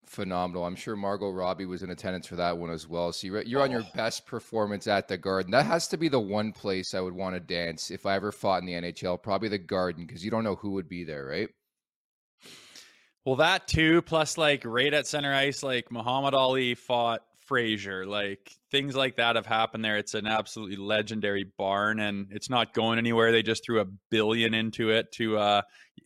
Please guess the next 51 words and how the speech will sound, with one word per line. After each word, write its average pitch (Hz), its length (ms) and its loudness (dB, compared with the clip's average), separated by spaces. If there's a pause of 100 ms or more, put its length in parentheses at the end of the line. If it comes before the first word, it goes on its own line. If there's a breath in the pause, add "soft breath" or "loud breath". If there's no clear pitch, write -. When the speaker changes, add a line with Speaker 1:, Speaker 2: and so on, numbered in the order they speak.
Speaker 2:
on, 135 200 4
on, 143 200 2
they 143 100 4
threw 196 180 2
a 190 40 2
billion 135 340 4
dollars 117 280 4
into 123 140 2
that 117 180 4
rink, 110 300 -2
and 117 100 0
you 110 80 -2
couldn't 123 300 -4
even 120 200 -2
tell 110 200 2
a 107 40 2
difference 113 460 -2
from, 110 440 2 (260 soft breath)
you 120 80 -2
know, 113 100 4
the, 110 140 2
the, 107 440 0
the 104 80 -2
dressing 127 380 2
rooms 139 240 2
were 135 100 0
cleaned 143 300 2
up 135 160 2
quite 135 200 4
a 131 60 2
bit, 127 240 6
but 117 120 4
I 113 40 4
think 123 200 -2
the 120 80 -2
biggest 117 340 2
part 117 180 4
went 110 120 0
up 113 100 -2
into 110 100 -2
the 104 80 -2
press - 300 0
box - 300 -2
'cause 104 100 -8
they 107 80 -2
didn't 101 220 -2
have 110 340 0
one, 101 180 0
and 101 120 -4
it's - 100 -10
crazy 107 480 0